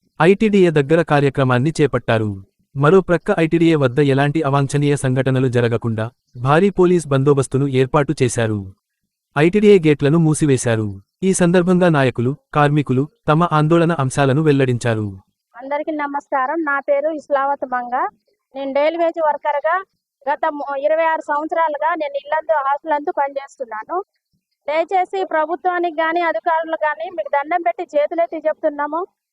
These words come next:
Speaker 2: మేము ఇప్పుడు మేము చేసింది పొయ్యిల కాడ కట్టెలు మోసి కింటాల్ కింటాల్ బియ్యం వండి పిల్లలకు పెట్టేవాళ్ళం. వందలాది మంది పిల్లలకు వండి పెట్టేవాళ్ళం మేము.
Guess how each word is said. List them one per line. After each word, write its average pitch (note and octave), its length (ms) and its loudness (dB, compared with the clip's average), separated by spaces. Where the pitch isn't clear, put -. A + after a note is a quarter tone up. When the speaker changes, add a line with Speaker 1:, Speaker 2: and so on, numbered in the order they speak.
Speaker 2:
మేము F4+ 320 0
ఇప్పుడు F#4 300 -4
మేము F4+ 320 0
చేసింది G#4 520 0
పొయ్యిల F#4 260 -2
కాడ G4 300 0
కట్టెలు G4+ 380 -2
మోసి F#4+ 440 0
కింటాల్ F#4+ 380 -2
కింటాల్ G4 380 0
బియ్యం F4+ 320 0
వండి G4 280 -2
పిల్లలకు F#4 400 -2
పెట్టేవాళ్ళం. E4+ 580 -2
వందలాది G4+ 640 -2
మంది G#4 200 -2
పిల్లలకు G4 520 -2
వండి F#4 260 -2
పెట్టేవాళ్ళం F4 480 -2
మేము. D4+ 300 -2